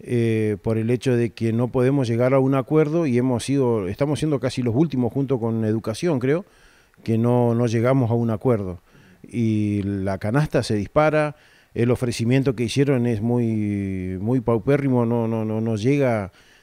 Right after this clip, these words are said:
a, ni a los talones de lo que estábamos pidiendo en primera instancia. Y siempre tenemos que estar, eh,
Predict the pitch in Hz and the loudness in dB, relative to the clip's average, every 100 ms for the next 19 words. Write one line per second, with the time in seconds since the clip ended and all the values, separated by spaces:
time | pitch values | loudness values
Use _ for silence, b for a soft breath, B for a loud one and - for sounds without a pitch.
0 | b - 110 110 120 120 117 113 113 - | b -8 -4 -2 0 0 0 0 -2 0
1 | 113 123 156 139 120 110 104 143 139 131 | 2 2 2 2 0 -2 -4 0 2 2
2 | 117 110 98 82 _ 113 117 151 135 110 | 0 -2 -6 -10 _ 0 4 4 2 0
3 | 117 139 143 117 165 165 147 151 - b | 0 2 2 2 2 2 0 -6 -10 b
4 | b b b b - 120 240 220 233 185 | b b b b -8 -2 -2 -2 -2 0
5 | 196 202 160 160 - 165 190 190 - 117 | 0 0 0 -4 0 0 0 -4 -2 0
6 | 110 104 104 101 98 95 95 87 | 0 0 0 0 -2 -2 -4 -6